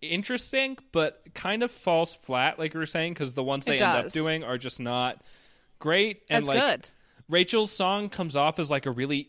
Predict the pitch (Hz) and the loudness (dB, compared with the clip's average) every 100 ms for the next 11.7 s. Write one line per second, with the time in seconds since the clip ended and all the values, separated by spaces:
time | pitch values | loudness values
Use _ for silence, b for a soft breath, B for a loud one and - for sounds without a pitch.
0 | - 135 139 151 147 147 143 123 120 117 | -8 -8 -4 -2 0 0 0 -2 -2 -6
1 | - _ _ _ _ _ 185 208 226 254 | -16 _ _ _ _ _ -2 0 0 0
2 | 269 277 262 247 339 370 494 494 440 294 | 0 0 -2 0 8 8 8 4 2 0
3 | - - 311 349 480 427 - - 233 254 | -6 -4 4 6 6 2 -4 -4 -2 0
4 | 175 151 156 - 311 - 370 349 311 214 | -2 -2 0 0 0 -2 -4 -2 -2 -2
5 | - _ _ - 214 208 220 202 190 185 | -6 _ _ -16 -14 -2 0 2 0 -2
6 | 175 131 - _ _ _ _ _ - 208 | -2 -4 -8 _ _ _ _ _ -12 0
7 | 220 254 240 196 196 190 - 208 196 - | 4 4 2 0 -4 -6 0 0 2 0
8 | 208 202 190 190 - _ _ _ _ _ | 0 2 0 -2 -6 _ _ _ _ _
9 | _ _ _ - - 254 254 233 - 262 | _ _ _ -8 4 6 8 6 0 -2
10 | 247 233 202 - 285 226 170 - _ _ | 0 -2 -4 -2 0 0 -2 -6 _ _
11 | _ _ - - - 143 | _ _ -14 -8 -2 0